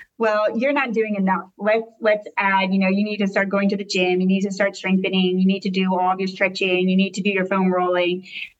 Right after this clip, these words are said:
And it's like, the reality is, is that most of us already have too much on our plates. Um, and sometimes it's a little bit about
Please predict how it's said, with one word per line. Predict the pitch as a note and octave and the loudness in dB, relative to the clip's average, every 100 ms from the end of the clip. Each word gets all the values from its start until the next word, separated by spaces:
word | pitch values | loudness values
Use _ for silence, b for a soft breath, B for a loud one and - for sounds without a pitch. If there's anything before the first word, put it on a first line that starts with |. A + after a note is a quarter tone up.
| - | -4
And | G#3+ | -2
it's | A3+ | 0
like, | A#3+ | 0
the | A#3+ | 0
reality | C#4 E4 F#4 B3+ G3 | 0 0 -2 0 0
is, | G#3 B3 | 0 0
is | B3 G3+ | -4 -2
that | G3 | -2
most | G#3+ D4+ C4 | 0 -2 -2
of | |
us | A3 A3 | -2 -2
already | F3+ F#3+ | 0 0
have | G3 F#3 F3+ - | 2 2 0 -4
too | - F#3+ | -2 2
much | G3 A3 | 2 2
on | A#3 A#3+ | -2 -2
our | A#3+ | -2
plates. | - C4+ - - - - _ _ _ _ | 0 0 0 -4 -6 -8 _ _ _ _
Um, | - F#3+ F#3+ G3 | -2 0 0 0
and | G#3+ | 0
sometimes | G#3+ A#3 A#3+ C#4 B3 | 0 0 0 0 0
it's | A3+ | 0
a | A3 | 0
little | F#3+ F#3 | 0 0
bit | G3+ G#3+ | 0 0
about | F#3+ F#3 F#3 F#3 | 0 0 0 -2